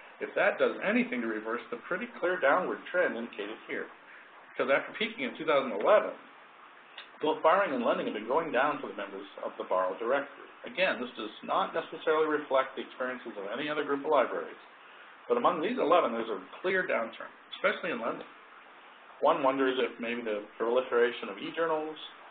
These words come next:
and increased availability of scholarly articles and full text online is having an effect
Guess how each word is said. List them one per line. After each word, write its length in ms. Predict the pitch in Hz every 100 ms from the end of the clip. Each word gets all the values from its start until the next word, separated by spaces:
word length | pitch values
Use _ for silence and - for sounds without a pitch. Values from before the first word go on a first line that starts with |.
| -
and 460 | 104 104 107 113 110
increased 320 | - 139 - 101
availability 640 | 120 113 110 131 135 135
of 40 | - -
scholarly 400 | 120 117 113 107
articles 400 | 120 139 147 -
and 140 | 104
full 140 | - 131 -
text 160 | -
online 460 | 117 117 117 139 190
is 100 | 131 120
having 240 | 113 110
an 80 | 113
effect 260 | - 160